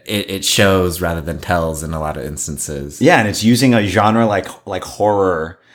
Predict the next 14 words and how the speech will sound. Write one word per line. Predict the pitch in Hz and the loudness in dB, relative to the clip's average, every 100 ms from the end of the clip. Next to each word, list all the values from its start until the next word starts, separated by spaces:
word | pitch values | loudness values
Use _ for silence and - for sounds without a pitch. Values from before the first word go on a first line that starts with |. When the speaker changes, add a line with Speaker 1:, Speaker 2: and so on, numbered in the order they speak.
| _ _ | _ _
Speaker 2:
and | 98 98 92 90 85 | -2 -2 -2 -8 -2
using | 107 117 113 | 2 4 6
a | |
lot | 110 | 4
of | 107 104 | 2 -2
humor | - 107 107 104 82 76 - _ _ | -6 -2 0 0 -2 -6 -12 _ _
to | 95 - 98 92 | -12 0 2 2
actually | 95 104 92 | 2 -2 -2
kinda | 104 95 | -4 -4
deliver | 92 85 92 98 | -4 0 2 2
these | 92 85 | -2 -4
messages, | 87 90 85 80 73 76 | -6 -6 -6 -8 -8 -10
which | 85 - | -10 -8
is, | 82 78 78 | -8 -10 -12